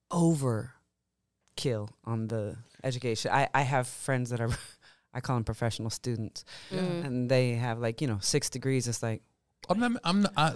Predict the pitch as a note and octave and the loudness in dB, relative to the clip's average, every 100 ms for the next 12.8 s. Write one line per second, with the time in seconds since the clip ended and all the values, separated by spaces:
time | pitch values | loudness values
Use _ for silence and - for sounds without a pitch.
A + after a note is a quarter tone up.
0 | - D#3+ G3+ A3+ G#3+ F#3+ A3 A#3+ E3 F3 | 2 6 10 12 12 12 12 12 12 10
1 | D3+ C#3+ D#3 D3+ D3+ D3 B2+ D#3 C3 C3+ | 10 10 8 8 8 8 4 4 8 10
2 | G3+ A#2 C#3 B2 C#3+ C3+ B2 C3 A2+ C3 | 8 6 4 6 4 4 2 2 2 4
3 | C3+ A#2+ A#2+ A#2 A#2+ B2+ B2 G#2+ G2 F#2+ | 2 2 0 4 6 4 4 2 2 0
4 | G2+ _ _ _ _ - D3+ C3 C#3+ G3+ | -4 _ _ _ _ 2 4 6 8 6
5 | A#2+ A2+ A2 B2 A2 B2 A#2 A#2+ A2 G2 | 6 4 4 0 2 2 2 2 2 2
6 | G2+ G2 B2 A2 F#2 G#2 G2+ - G2+ A2 | -4 0 2 4 2 -2 -2 -4 -2 0
7 | G#2+ G2 - _ _ _ F2+ B2 A2 F#2+ | 0 -4 -14 _ _ _ -4 0 0 2
8 | B2 C3 - A2 G#2+ B2 A#2+ G2+ G#2+ G2 | 2 2 2 0 0 2 2 2 -2 0
9 | B2 A2+ G#2+ G2 - - - _ _ - | 2 4 4 4 4 0 -2 _ _ -20
10 | - - G#2 G#2 G2+ D3+ - - B2 G#2+ | -20 -4 2 4 4 -2 -4 4 4 4
11 | A2 A2 A2+ - A2+ G#2+ G#2 G#2 G2+ F#2+ | 2 2 0 0 2 2 0 0 0 -2
12 | F#2 _ - G#2 F2+ F2+ - G#2+ | -6 _ -8 -6 -6 -10 -14 -14